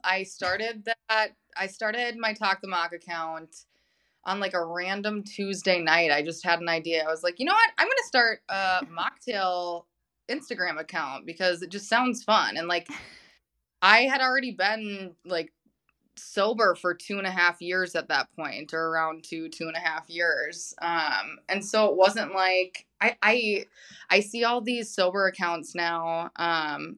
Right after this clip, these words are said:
Speaker 1: and all these people starting their accounts, like, pretty early on in sobriety, and I think it's so cool. I never, like, had the thought to do something like that. Um, I actually took, like, a social media hiatus when I first got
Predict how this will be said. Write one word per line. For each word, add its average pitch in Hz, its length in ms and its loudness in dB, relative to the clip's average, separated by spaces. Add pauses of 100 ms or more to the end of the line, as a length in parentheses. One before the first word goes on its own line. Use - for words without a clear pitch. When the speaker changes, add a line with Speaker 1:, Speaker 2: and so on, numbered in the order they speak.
Speaker 1:
and 185 140 0
all 180 180 0
these 180 200 -6
people 175 280 -2
starting 175 420 0
their 165 480 4 (140)
accounts, 170 540 -4
like, 165 180 -4
pretty 208 260 -2
early 180 280 -2
on 170 180 2
in 175 100 -6
sobriety, 165 480 -2
and 160 100 -4
I 165 60 -2
think 196 200 -6
it's - 140 -2
so 180 220 4
cool. 208 640 2
I 185 520 4 (420)
never, 208 420 0
like, 214 220 -2 (240)
had 180 340 0
the 170 80 -6
thought - 320 0
to 175 100 -18
do 170 220 -10
something 262 420 -4
like 294 200 -2
that. 330 360 2 (200)
Um, 175 560 0
I 226 140 0
actually 214 800 -6 (920)
took, 214 340 -8
like, 175 200 0
a - 80 2
social 180 480 -2
media 175 400 2
hiatus 160 720 2
when 160 100 -6
I 156 100 -6
first 151 320 -12
got 135 260 -2